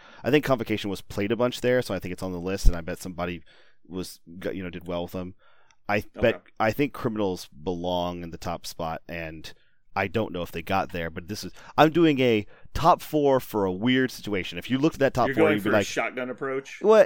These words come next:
Speaker 1: no, I'm looking more of a,
Speaker 2: Okay.
Speaker 1: like, if I saw that top four, I'd be like, "Huh, yeah, well, I guess that makes sense." It wouldn't be what I, it wouldn't be what I would have, if I would have written a novel, I wouldn't have written it that way.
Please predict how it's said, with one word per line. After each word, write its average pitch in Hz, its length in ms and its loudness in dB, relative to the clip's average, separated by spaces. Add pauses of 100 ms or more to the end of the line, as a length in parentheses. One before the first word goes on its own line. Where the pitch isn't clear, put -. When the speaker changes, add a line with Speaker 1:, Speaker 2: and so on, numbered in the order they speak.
(120)
Speaker 1:
no, 175 280 8
I'm 123 120 2
looking 147 260 2
more 139 160 6
of 120 100 2
a, 110 200 4
Speaker 2:
Okay. 101 220 -10
Speaker 1:
like, 131 240 8
if 135 220 2
I 143 140 8
saw 151 160 0
that 139 120 2
top 135 200 2
four, 123 180 2
I'd 98 80 2
be 110 80 2
like, 113 180 4
"Huh, 254 400 8 (140)
yeah, 196 160 6
well, 185 120 6
I 180 100 6
guess 170 180 -2
that 117 120 -2
makes 107 200 -4
sense." 104 240 -4 (180)
It 120 80 2
wouldn't 139 240 4
be 123 80 0
what 104 140 0
I, 92 200 0
it 143 100 0
wouldn't 147 280 2
be 127 100 0
what 110 140 2
I 104 140 4
would 98 120 -2
have, 87 240 -8 (240)
if 101 80 -2
I 131 40 6
would 117 80 6
have 101 80 2
written 104 160 0
a 92 40 -4
novel, 90 540 2
I 87 80 -4
wouldn't 87 240 -8
have 82 120 -12
written 87 180 -8
it 76 80 -10
that 78 180 -8
way. 71 220 -10